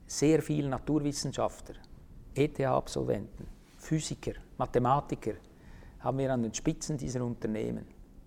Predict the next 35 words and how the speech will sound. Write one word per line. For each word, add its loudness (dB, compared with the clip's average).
Das -2
sind 0
super 4
gescheite 4
Leute, 2
das -6
stelle 4
ich -4
überhaupt 4
nicht -6
in -4
Frage. 2
Ich -8
stelle 6
auch 4
nicht 0
in 0
Frage, 4
dass 0
das 0
intellektuell 4
stimmt, 2
zu 2
welchen 6
Schlüssen 6
die 0
kommen 4
und 2
welche 2
Strategien 2
sie 0
verabschieden. 0
Aber -2
das -2
Ganze 4